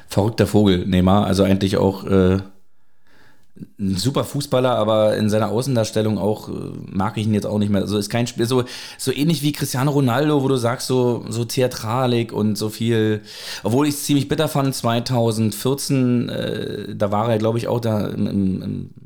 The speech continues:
Viertelfinale war's, glaub ich, gegen, oder im Achtelfinale gegen die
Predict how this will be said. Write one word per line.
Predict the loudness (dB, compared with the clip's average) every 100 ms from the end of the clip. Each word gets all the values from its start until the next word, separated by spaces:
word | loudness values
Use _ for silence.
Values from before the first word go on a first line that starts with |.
| -20
Viertelfinale | -12 -4 -4 -2 -2 -2 0
war's, | -2 -2
glaub | -2
ich, | -2 -2
gegen, | -2 -2
oder | -2 -4
im | -4
Achtelfinale | -6 -6 -2 0
gegen | 2
die | 0 -2 -6 -12